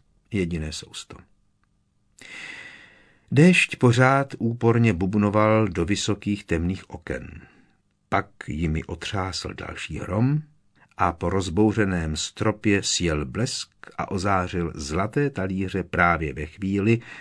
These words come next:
kdy zmizely zbytky prvního chodu a okamžitě je nahradily moučníky. Sirupové košíčky, Hermiono,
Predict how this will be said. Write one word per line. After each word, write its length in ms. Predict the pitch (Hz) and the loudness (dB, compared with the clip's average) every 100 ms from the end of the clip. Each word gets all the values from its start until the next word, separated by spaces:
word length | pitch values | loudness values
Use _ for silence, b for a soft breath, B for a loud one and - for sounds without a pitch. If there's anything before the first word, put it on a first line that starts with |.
| B | B
kdy 220 | 82 78 | 0 0
zmizely 580 | 69 76 123 110 117 107 | 0 4 6 6 4 2
zbytky 460 | 80 78 101 - 76 | 0 -2 -4 -4 -8
prvního 500 | - 110 143 151 147 | -2 -2 0 0 0
chodu 460 | - 131 131 127 - _ _ _ | -2 0 2 2 -4 _ _ _
a 160 | - - | -8 -6
okamžitě 600 | 110 110 104 104 98 101 | -4 -2 0 -2 -2 0
je 180 | 87 71 | 0 0
nahradily 540 | 78 80 82 73 76 | -2 -4 -6 -6 -6
moučníky. 720 | 73 - - - 57 - - - _ _ _ _ B B B B B B B B _ - | -6 -8 -10 -10 -12 -14 -18 -18 _ _ _ _ B B B B B B B B _ -6
Sirupové 760 | - - 123 117 104 98 92 | -2 6 8 8 6 2 2
košíčky, 580 | 98 107 180 175 - 117 | 2 0 -2 -4 2 4
Hermiono, 1040 | 92 101 107 156 151 135 117 98 98 110 | 6 4 6 4 4 4 4 2 0 -2